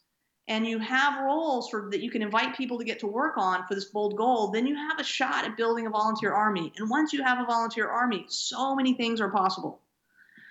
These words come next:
Now, keep in mind that plan, it has to make clear what people can do wherever they are to make a difference, because a mass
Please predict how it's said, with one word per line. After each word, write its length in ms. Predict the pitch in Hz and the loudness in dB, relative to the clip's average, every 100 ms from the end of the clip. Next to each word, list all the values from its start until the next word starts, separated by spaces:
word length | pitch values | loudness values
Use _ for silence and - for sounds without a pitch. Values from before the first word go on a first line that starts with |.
| - _ - | -20 _ -4
Now, 100 | 208 | -2
keep 260 | 208 302 320 | 2 2 4
in 120 | 311 | 4
mind 240 | 269 254 | 4 4
that 180 | 233 - | 2 0
plan, 340 | 254 262 247 | -2 0 0
it 120 | 185 - | -2 -6
has 300 | 226 254 - | -6 -6 -6
to 80 | |
make 280 | 262 262 262 | -6 -6 -8
clear 380 | - 285 269 226 | -8 -2 0 2
what 240 | 226 233 - | 0 -2 -2
people 280 | 285 285 269 | -2 0 0
can 180 | 262 | 2
do 320 | 226 262 254 214 | 2 2 2 2
wherever 460 | 190 - 208 240 | 2 2 0 0
they 160 | 247 233 | -2 0
are 240 | 208 202 | 2 0
to 120 | 202 | -2
make 200 | 185 190 | -2 -2
a 40 | 190 | 0
difference, 600 | 202 175 165 - - - | -2 -4 -8 -10 -12 -6
because 300 | 202 208 196 | -4 0 0
a 60 | 190 | 2
mass 240 | 196 208 | 2 0